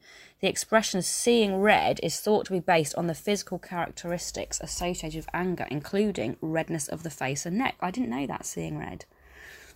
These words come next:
Mm. But it also means passion and desire, so it doesn't always signal danger and aggression. Perhaps not surprisingly, red is linked to love and desire. These associations could explain why people wearing red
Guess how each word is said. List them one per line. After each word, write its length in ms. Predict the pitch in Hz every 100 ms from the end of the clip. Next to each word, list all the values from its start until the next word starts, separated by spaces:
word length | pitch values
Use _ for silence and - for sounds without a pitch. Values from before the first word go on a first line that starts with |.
| _
Mm. 840 | 208 226 254 247 214 165 143 - 147 _ _ _ _ _ _ - - - - - - - -
But 120 | 277
it 80 | -
also 1040 | 339 403 370 - 233 202 220 262 330 359 - - -
means 260 | - 285 285
passion 340 | - 311 -
and 100 | 320
desire, 460 | 294 294 330 302 160
so 140 | 165 247
it 60 |
doesn't 220 | 277 269
always 380 | 285 285 254 226
signal 280 | - 214 190
danger 320 | 180 180 165
and 80 | 156
aggression. 540 | 143 123 139 117 196 240 - - -
Perhaps 320 | - 190 - 220
not 160 | 214
surprisingly, 720 | - - 208 220 247 254 262 -
red 320 | 185 185 196
is 140 | 170
linked 220 | 180 185
to 120 | - 170
love 480 | 147 156 190 165 160
and 140 | 151
desire. 580 | 139 135 147 139 98 53 - _ _ - -
These 260 | 196 262
associations 800 | 220 - 196 190 190 170 - 151
could 540 | - - - 269 262
explain 480 | - - - 147 143
why 140 | 127 151
people 360 | - 175 175
wearing 340 | 170 165 160 156
red 260 | 160 123